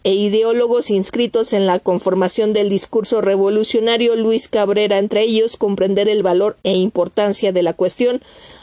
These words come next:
agraria y la necesidad de dotar a las comunidades campesinas de tierras laborale-, laborables. La ley del seis de enero de mil novecientos quince, donde se reconoce la reconstitución de los ejidos de los pueblos,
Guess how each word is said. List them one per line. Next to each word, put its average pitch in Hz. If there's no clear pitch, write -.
agraria 208
y 254
la 226
necesidad 185
de 208
dotar 185
a 208
las 190
comunidades 185
campesinas 208
de 196
tierras 180
laborale-, 196
laborables. 196
La 220
ley 349
del 311
seis 247
de 226
enero 214
de 180
mil 208
novecientos 196
quince, 226
donde 190
se 175
reconoce 185
la 175
reconstitución 180
de 214
los 180
ejidos 185
de 170
los 170
pueblos, 233